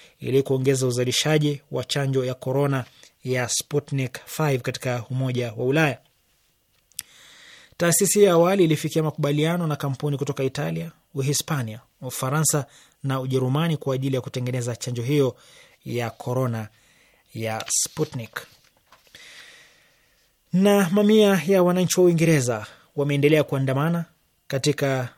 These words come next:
mitaa ya kando kando ya bunge la nchi hiyo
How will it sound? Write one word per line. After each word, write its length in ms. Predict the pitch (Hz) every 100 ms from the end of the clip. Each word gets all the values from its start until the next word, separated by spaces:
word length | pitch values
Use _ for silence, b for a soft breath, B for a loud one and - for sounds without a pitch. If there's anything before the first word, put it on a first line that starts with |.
| _
mitaa 600 | 131 127 - 135 131 127 - _ _ _
ya 120 | 127
kando 300 | 123 127 131
kando 320 | - 147 139
ya 100 | 131
bunge 220 | 131 131 123
la 60 |
nchi 200 | 123 -
hiyo 300 | 120 156 143